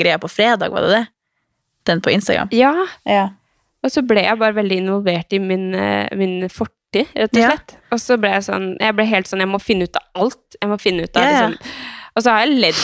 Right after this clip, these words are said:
Speaker 2: masse også. Jeg har hatt det sykt gøy, for jeg har liksom, eh, lest liksom gjennom ting og bare, «Å, herregud, den festen man var på, hvor jeg faller i buska og får liksom en hel,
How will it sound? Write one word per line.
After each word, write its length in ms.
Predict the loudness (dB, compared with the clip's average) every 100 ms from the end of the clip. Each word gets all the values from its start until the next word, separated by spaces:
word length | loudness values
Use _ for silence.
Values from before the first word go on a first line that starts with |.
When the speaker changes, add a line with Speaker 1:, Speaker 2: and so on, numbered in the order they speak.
| -2
Speaker 2:
masse 220 | -4 -4
også. 260 | -2 -2 0
Jeg 80 |
har 80 | 2
hatt 120 | 0 -2
det 100 | -6
sykt 480 | -6 -6 -6 _
gøy, 300 | 0 2 0
for 140 | 0 0
jeg 20 |
har 80 | 0
liksom, 580 | -2 -4 -4 -6 -10 -16 -20 -20 -20 -8
eh, 580 | -2 0 0 -2 -4 -8 -6 -4
lest 580 | -2 -2 -4 -8 -16 -12 -8
liksom 280 | -6 -4 -4
gjennom 420 | -6 -6 -8 -4
ting 300 | -2 0 0
og 100 | -4
bare, 380 | -4 -4 -4 -6 -10 -16 -18 -20 -20 _ -6
«Å, 80 | -2
herregud, 720 | -2 0 -2 -2 -2 -2 -4
den 200 | 0 -2
festen 560 | -2 -6 -6 -10 -6 -2
man 180 | 0 2
var 200 | 0 0
på, 260 | 2 2
hvor 100 | 2 2
jeg 160 | 0
faller 380 | 0 -2 0 -2
i 60 | -4
buska 680 | -4 -8 -6 -8 0 2 2
og 60 |
får 200 | 0 0 0
liksom 280 | -2 -2
en 100 | 0
hel, 280 | 0 0 -2